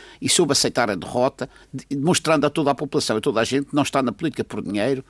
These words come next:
nem por tachos. Isso é muito importante para a política regional. Voltando um pouco atrás, sobre os resultados eleitorais,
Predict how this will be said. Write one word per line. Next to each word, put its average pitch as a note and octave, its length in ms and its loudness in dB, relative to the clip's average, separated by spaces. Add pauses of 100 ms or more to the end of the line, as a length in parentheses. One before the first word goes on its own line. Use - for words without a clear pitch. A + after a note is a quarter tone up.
(120)
nem C3 140 0
por - 140 -14
tachos. - 480 -10 (120)
Isso - 220 0
é C#3 40 2
muito C#3 200 0
importante A#2 420 -2
para - 140 0
a - 20 0
política - 280 -12
regional. - 360 -14 (440)
Voltando F3+ 340 2
um D3 60 4
pouco - 240 -2
atrás, - 420 -4 (460)
sobre C#3+ 260 0
os B2 60 0
resultados A#2+ 360 0
eleitorais, G2+ 640 -2